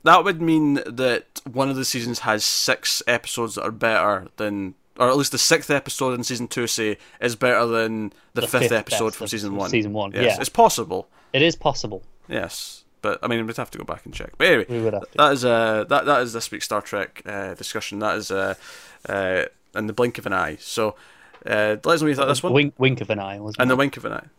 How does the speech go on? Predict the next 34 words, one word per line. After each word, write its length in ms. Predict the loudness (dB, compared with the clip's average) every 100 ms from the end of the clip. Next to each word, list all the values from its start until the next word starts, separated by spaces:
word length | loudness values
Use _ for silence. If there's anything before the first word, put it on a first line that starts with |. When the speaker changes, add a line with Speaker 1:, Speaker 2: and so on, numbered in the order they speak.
| -20 -20 _
Speaker 1:
Was 180 | -8 -8
it? 80 | -12 -18 -20 -20 _
Yes, 140 | -8 -6
it 60 |
Speaker 2:
Just 40 | -6
Speaker 1:
was. 160 | -6 -6
Speaker 2:
w-, 160 | -2 0
just, 200 | -2 -2 -2
just 220 | 2 4 6
wink 220 | 4 4
of 80 | 2
an 80 |
eye, 160 | 2 2
Speaker 1:
Wink 140 | 2 2
Speaker 2:
wasn't 100 | 0
Speaker 1:
of 40 |
Speaker 2:
it? 40 | 0
Speaker 1:
an 60 |
eye, 60 | -2
yes. 500 | -2 -6 -6 -12 -12 -18 _ _ _ _ _ _ _
Yes. 420 | -8 -8 -10 -16 _ _ _ _
Blink 220 | 2 2
of 80 | 0
an 60 |
eye 300 | 2 2 2 -4 _ -2
honestly 400 | -2 0 -4 -6
works 300 | -4 -6 -6
just 160 | -10 -12
as 120 | -8
well. 220 | -8 -6 -10 -16 _
Speaker 2:
It, 160 | -2 2
it 160 | 2 6
does, 380 | 6 6 2
but 340 | -4 -2 0